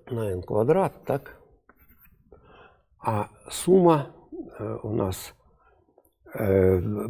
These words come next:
получается двойная сумма, так? А теперь в скобочках напишем так. Сумма в квадрате. Здесь у нас получается, э, э, выделим с, э, случай, когда индексы совпадают.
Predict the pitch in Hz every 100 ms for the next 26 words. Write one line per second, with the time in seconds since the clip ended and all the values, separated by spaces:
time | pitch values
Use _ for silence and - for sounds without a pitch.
0 | - 113 113 - - 127 147 139 107 82
1 | 76 - 92 78 69 - 160 - - _
2 | _ _ _ _ - - - _ - 101
3 | - - 156 - _ - - - - 143
4 | 135 127 - - 95 - 110 - 104 -
5 | 71 - - 131 120 107 123 110 98 76
6 | - 67 - - _ - - - - -
7 | 113 139 - - 123 117 - 110 113 123
8 | 110 101 - 123 92 - _ - - -
9 | _ 127 117 - 127 127 135 113 110 131
10 | 143 151 123 120 110 113 - - _ _
11 | - - - _ _ _ 147 113 - -
12 | 123 - 135 139 120 104 113 110 120 113
13 | 101 - - - - - _ _ - _
14 | - - - 196 180 - - 135 117 -
15 | 123 - 117 - 127 170 220 135 82